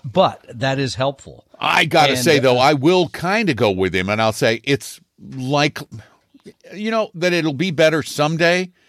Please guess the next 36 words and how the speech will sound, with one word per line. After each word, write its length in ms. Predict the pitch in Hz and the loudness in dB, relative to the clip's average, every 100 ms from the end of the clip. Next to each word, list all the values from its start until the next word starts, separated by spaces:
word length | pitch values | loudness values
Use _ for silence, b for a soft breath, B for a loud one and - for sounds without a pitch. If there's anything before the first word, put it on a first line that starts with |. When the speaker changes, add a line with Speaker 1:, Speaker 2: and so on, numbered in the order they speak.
| _ - | _ -8
Speaker 2:
You 100 | 156 | -2
can 160 | 185 | -2
almost 600 | 175 165 175 160 127 110 - | 0 2 4 4 2 0 0
say 180 | 117 98 | 0 2
that 340 | 90 82 87 - | 2 2 -2 -6
with 300 | 92 98 - | -6 -6 -8
close 520 | - 160 156 147 - | -8 0 2 0 -2
to 100 | 123 | -4
one 200 | 104 98 | -2 -4
hundred 260 | 92 87 82 | -4 -6 -8
percent 320 | 82 90 85 | -10 -10 -8
certainty, 360 | 95 76 73 - b b b | -10 -10 -16 -20 b b b
that 180 | 117 - | -4 -4
someday 840 | - 196 190 175 123 95 58 52 _ b b | -6 0 0 0 2 0 0 -10 _ b b
a 120 | 117 | -2
sixty 400 | 123 165 156 - 120 | 0 0 0 0 0
forty 300 | 131 120 107 | 2 0 0
portfolio 760 | 107 98 - 143 113 85 78 b b | -2 -2 0 2 4 2 0 b b
is 180 | 131 110 | -6 -2
gonna 220 | 135 131 | -2 0
provide 480 | 139 139 92 90 104 - | 0 0 2 2 0 -2
a 60 | 123 | -2
more 220 | 123 104 | -2 -4
positive 580 | - 98 92 80 95 107 | -4 -2 -2 0 -2 0
return. 520 | 151 151 147 90 - - | -2 -2 -2 -4 -6 -10
I 100 | 110 | -8
mean, 100 | 113 | -6
that 180 | 160 180 | -6 -6
seems 240 | - 139 | -4 -2
like 160 | 117 101 | -2 -2
a 40 | - | -4
pretty 240 | 101 76 | -6 -6
safe 480 | - 85 73 - - _ | -6 -6 -6 -8 -20 _
statement, 480 | - - 90 - 82 | -8 -2 -2 -2 -12
doesn't 260 | 60 73 | -10 -6
it? 100 | 107 | -8